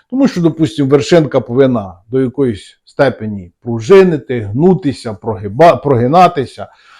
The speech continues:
а конлева часть і середня частина повинна бути жорстка, міцна і тому подібне. Тому використовується різний матеріал. Крім того,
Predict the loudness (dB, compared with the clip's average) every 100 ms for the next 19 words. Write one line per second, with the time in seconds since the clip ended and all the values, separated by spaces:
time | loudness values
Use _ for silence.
0 | -20 _ 4 4 4 2 4 4 6 4
1 | 2 2 4 2 -2 -10 0 4 4 2
2 | -2 -8 -10 -8 -8 -8 -6 -6 -6 -10
3 | -14 -6 4 6 6 2 _ -6 -6 _
4 | _ -14 -12 -12 -2 4 4 4 0 _
5 | _ -12 -4 0 0 2 0 0 -4 -6
6 | -14 _ _ -2 2 4 4 4 4 4
7 | 0 0 2 4 4 2 0 0 2 2
8 | 0 -2 -4 -4 -4 -4 -8 _ _ _
9 | _ 0 4 6 6 2 -2 -2 -10